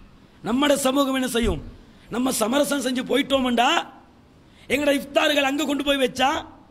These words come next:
எங்கட தொழுகை அங்க கொண்டு போய் நிலைநாட்டினால், எங்கட பள்ளியை நாங்க பிரித்தோத அனுமதி கொடுத்தால், எங்கட பள்ளியில வந்து போவதற்கு அவர்களுக்கு அனுமதி கொடுத்தால், எங்கட கிரிகைகளிலே அவர்களை நாங்கள் பங்கு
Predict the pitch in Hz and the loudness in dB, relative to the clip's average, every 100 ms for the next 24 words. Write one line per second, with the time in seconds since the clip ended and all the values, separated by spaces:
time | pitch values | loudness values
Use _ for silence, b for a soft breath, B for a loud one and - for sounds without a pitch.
0 | B B B 254 294 285 254 311 320 302 | B B B -4 0 0 2 2 2 2
1 | 285 302 302 294 294 254 294 302 285 269 | 0 -2 -2 0 -2 0 0 0 -2 0
2 | 254 320 - - - B B B 240 302 | 2 2 0 -10 -20 B B B -4 2
3 | 294 285 285 330 311 294 160 262 311 311 | 0 0 -2 -2 0 -2 -2 -2 0 2
4 | 302 269 294 302 277 269 240 269 320 - | 2 2 -2 -2 -4 -2 0 0 -2 -10
5 | - B B - 277 311 311 269 330 311 | -20 B B -4 0 0 0 -2 0 2
6 | 285 302 330 320 320 311 311 294 285 285 | 0 -4 -2 0 0 -2 -2 -2 0 -2
7 | 285 285 254 B - 311 330 294 285 - | -2 -6 -6 B -6 -4 -4 -2 -4 0
8 | 262 330 320 - - - B B 233 302 | 2 2 -2 -10 -20 -20 B B -4 0
9 | 320 320 269 320 330 320 311 302 285 B | -2 -2 -4 0 0 0 2 2 0 B
10 | 247 311 330 330 320 302 294 294 - - | -4 -2 0 0 0 0 0 -2 -4 -4
11 | 254 285 262 | -4 -4 -6